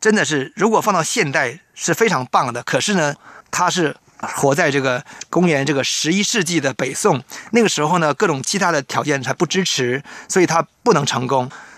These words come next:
这是黄仁宇的观点。因为这个王安石他说他的核心概念叫不加赋而国用足，不加赋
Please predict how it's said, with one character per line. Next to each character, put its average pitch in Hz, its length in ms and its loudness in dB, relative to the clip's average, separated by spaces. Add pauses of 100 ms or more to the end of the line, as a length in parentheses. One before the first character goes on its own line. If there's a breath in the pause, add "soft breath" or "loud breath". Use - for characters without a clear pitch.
这 202 120 2
是 175 180 2
黄 147 320 0
仁 185 100 4
宇 160 80 4
的 131 140 -2
观 135 180 2
点。 135 220 -2 (540)
因 240 120 4
为 262 60 2
这 247 100 2
个 170 300 2
王 175 340 -2
安 226 200 0
石 139 260 -4
他 156 100 -2
说 175 300 0
他 254 220 -2
的 190 180 0
核 156 240 0
心 214 180 2
概 208 140 2
念 160 100 0
叫 147 140 2
不 196 300 0
加 165 260 0
赋 156 380 -2
而 135 240 2
国 139 260 0
用 156 180 2
足， 113 320 -4 (440 loud breath)
不 233 120 4
加 180 220 2
赋 165 260 0